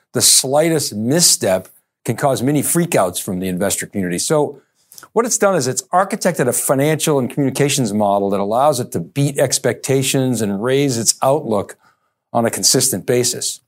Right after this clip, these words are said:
Regardless, ServiceNow appears to be on track to vie for what its C E O, Bill McDermott, refers to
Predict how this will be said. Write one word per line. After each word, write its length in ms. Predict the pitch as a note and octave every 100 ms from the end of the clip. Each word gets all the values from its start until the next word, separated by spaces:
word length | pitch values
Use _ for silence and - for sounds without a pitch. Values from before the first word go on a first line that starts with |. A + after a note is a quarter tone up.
| _
Regardless, 540 | C3+ C3 D#3 F2+ - - _ _ _ _
ServiceNow 640 | - A3+ C#4+ A3 F#3+ F3 C3
appears 460 | - E3+ E3 E3
to 80 | -
be 220 | C3 C3
on 180 | A#2+ A#2
track 480 | - D#3 C#3+ B2+ - _ _ _ -
to 100 | B2+
vie 560 | G#2+ B2 D#3+ F#3 G#3+
for 220 | G#3 D#3
what 280 | C3+ C3+ C3+ C3
its 160 | B2
C 380 | - F3+ F3+ E3
E 40 |
O, 180 | D#3+ D#3
Bill 240 | C3+ D3+ C#3
McDermott, 460 | B2+ D#3+ D#3 D3
refers 400 | G#2 - D#3+ D#3
to 420 | - A#2+ A2 A2+